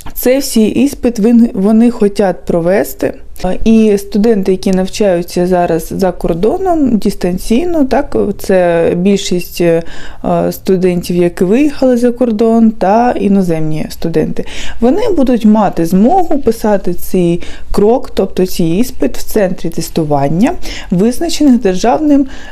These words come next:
е, некомерційним підприємством Центр тестування професійної компетенції фахівців з вищої освітньої напрямків підготовки медицини, фармація, примоз Україні.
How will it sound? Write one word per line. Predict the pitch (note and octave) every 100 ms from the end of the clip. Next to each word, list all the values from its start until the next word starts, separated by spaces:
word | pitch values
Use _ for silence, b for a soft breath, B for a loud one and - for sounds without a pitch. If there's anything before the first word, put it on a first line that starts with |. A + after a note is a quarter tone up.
| -
е, | F#3+
некомерційним | C4 C#4+ G#3 G3+ - - B3+ C4+ G#3
підприємством | F3+ - E3+ F#3 B3+ B3+ A3 F#3+
Центр | G#3 G#3+ -
тестування | - E3+ - F3 B3+ B3
професійної | - F3 F3 F3 G#3+ E3+ E3
компетенції | E3 D#3 D#3 - D4 D4+ C#4
фахівців | B3+ G#3 F3 E3+ G#3+ F3+
з |
вищої | F3+ F#3+ - E3+
освітньої | E3 F#3 F#3 D#3
напрямків | D#3+ A#3 C4 G#3+ G3+ G3+
підготовки | D#3+ D#3 D#3 A#3 A3+ F3
медицини, | D#3 D3+ - D4 C4+
фармація, | - F#3+ E3 - C4 C4
примоз | - E3+ G#3+ G3
Україні. | - D#3 C#3+ C3+ -